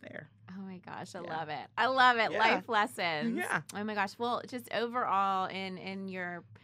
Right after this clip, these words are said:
Speaker 2: in your life, in your career so far, what are you most proud of?
Speaker 1: Um, I would say I'm most proud of the ability to do all of these things,
Speaker 2: Yeah.
Speaker 1: to,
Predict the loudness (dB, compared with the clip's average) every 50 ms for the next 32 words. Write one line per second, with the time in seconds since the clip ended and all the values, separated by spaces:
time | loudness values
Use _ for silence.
0 | -20 -20 -20 -12 _ -6 -4 -4 -4 -6 -4 -2 0 2 2 2 0 -2 -4 -6
1 | -6 -6 -6 -8 -10 -12 -10 -8 -6 -6 -6 -8 -10 -10 -6 -4 -4 -4 -4 -4
2 | -4 -4 -4 -4 -4 -6 -8 -10 -10 -8 -6 -6 -4 -4 -4 -6 -6 -8 -12 -20
3 | _ _ -20 -20 -20 -20 -20 -20 -20 -20 -20 _ -20 -20 -20 -2 2 4 4 4
4 | 4 2 2 2 2 2 2 0 -4 -2 2 4 4 6 6 4 2 2 2 0
5 | 0 -2 -6 -6 0 2 2 4 4 2 0 -2 -6 -6 -6 -4 -4 -4 -6 -6
6 | -6 -8 -10 -12 -8 _ -8 -8 -4 -2 -2 0 0 0 -2 -2 -4 -8 -10 -10
7 | -8 -6 -6 -4 -4 -4 -4 -4 -6 -6 -6 -8 -6 -6 -6 -8 -8 -8 -10 -10
8 | -10 -10 -12 -10 -8 -8 -6 -6 -6 -6 -6 -4 -4 -4 -4 -6 -8 -12 -10 -8
9 | -8 -8